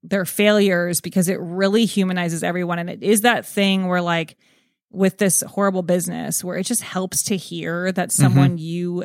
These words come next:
Speaker 1: admire or think is cool or funny, like, also struggles. Like, it's, it's,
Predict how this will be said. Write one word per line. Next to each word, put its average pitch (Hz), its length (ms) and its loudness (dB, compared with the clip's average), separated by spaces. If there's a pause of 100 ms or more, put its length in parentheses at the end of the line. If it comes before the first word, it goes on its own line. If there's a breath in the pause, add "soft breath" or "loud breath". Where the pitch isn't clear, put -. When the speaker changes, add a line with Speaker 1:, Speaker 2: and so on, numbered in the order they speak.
Speaker 1:
admire 165 580 -2
or 165 60 -2
think 175 200 -8
is 165 140 -6
cool 170 240 -8
or 165 80 -6
funny, 165 340 -4
like, 160 160 -6
also 160 760 -4 (240)
struggles. 180 560 -4
Like, 196 100 -4
it's, 202 220 2
it's, 247 260 4